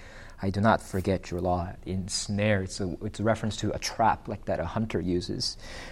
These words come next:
Uh, it's the cords. He, they try to use a cord to encircle us, to, trying to grab a hold of our leg or trip us, whatever it may be. The, there are enemies of God who, who oppose him, who will set traps for us.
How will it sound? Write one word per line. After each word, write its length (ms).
Uh, 260
it's 160
the 80
cords. 580
He, 100
they 120
try 260
to 80
use 180
a 60
cord 400
to 140
encircle 680
us, 220
to, 180
trying 220
to 60
grab 540
a 140
hold 360
of 60
our 140
leg 320
or 40
trip 320
us, 220
whatever 280
it 60
may 160
be. 340
The, 220
there 160
are 20
enemies 460
of 160
God 480
who, 80
who 180
oppose 500
him, 340
who 200
will 80
set 320
traps 340
for 220
us. 240